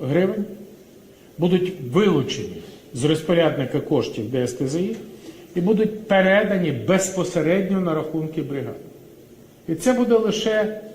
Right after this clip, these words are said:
трохи більше тридцяти відсотків від тих податків, які платять самі військові. А це дасть можливість негайно закупити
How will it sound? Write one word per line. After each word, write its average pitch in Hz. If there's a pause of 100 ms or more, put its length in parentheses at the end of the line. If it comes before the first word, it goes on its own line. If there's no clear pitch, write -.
(460)
трохи 214
більше 208
тридцяти 208
відсотків 190
від 156
тих -
податків, 180
які 156
платять 170
самі 151
військові. - (1400)
А 117
це 190
дасть 170
можливість 127 (480)
негайно 123 (760)
закупити 170